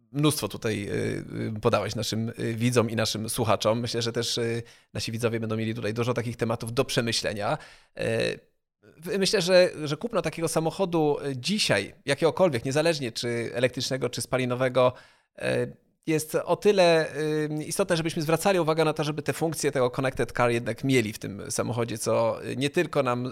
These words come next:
y, zwiększy komfort korzystając z tego samochodu, ale to, co powiedział, y, Tomek, znacząco zwiększy, y, bezpieczeństwo już, y, w, już dzisiaj, a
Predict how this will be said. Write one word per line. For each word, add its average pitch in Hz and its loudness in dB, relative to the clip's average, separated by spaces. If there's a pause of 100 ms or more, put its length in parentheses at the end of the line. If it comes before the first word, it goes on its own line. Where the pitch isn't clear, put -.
y, 123 -4
zwiększy 123 -2
komfort 123 0
korzystając 131 2
z - -8
tego 131 -4
samochodu, 127 0
ale 135 2
to, 139 -6
co 127 -6
powiedział, 123 -2 (280)
y, 113 -6
Tomek, 139 2 (380)
znacząco 139 0
zwiększy, 117 -2 (240)
y, 120 -2
bezpieczeństwo 113 -2
już, 113 -6
y, 113 -4
w, - -16
już 160 0
dzisiaj, 202 4
a 151 6